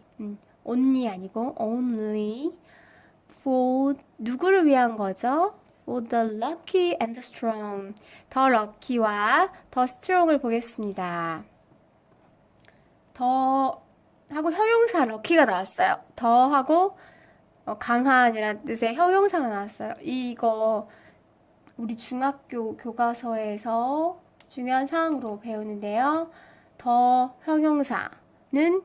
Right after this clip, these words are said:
복수, 보통 명사다. 이렇게 배웁니다. 그러면 예를 들어볼까요? The rich는 rich people이 되는 거죠. people 아닙니다.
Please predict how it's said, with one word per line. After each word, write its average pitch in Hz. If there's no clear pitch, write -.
복수, 320
보통 302
명사다. 220
이렇게 233
배웁니다. 233
그러면 214
예를 302
들어볼까요? 247
The 254
rich는 233
rich 269
people이 233
되는 269
거죠. 214
people 349
아닙니다. 214